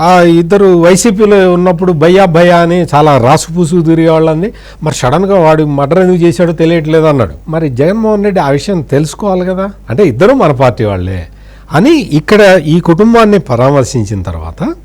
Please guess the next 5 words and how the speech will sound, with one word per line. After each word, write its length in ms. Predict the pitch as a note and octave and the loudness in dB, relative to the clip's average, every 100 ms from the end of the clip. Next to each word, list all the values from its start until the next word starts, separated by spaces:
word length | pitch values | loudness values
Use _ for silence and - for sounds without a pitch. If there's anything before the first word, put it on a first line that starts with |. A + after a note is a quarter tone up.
| - | -6
వెళ్ళి 500 | G#2+ C#3+ F3 D#4+ F4+ - - - - | -2 0 2 0 -4 -14 -20 -20 -12
జైల్లో 480 | G#2 G3 D4+ D#4+ A#3+ | -2 2 4 4 4
ఉన్నాడు 220 | F#3 F3 | 4 2
కదా 160 | D#3+ C3+ | 2 0
జిలానీ, 500 | A#2+ F3 D3+ F#2+ | 0 2 2 0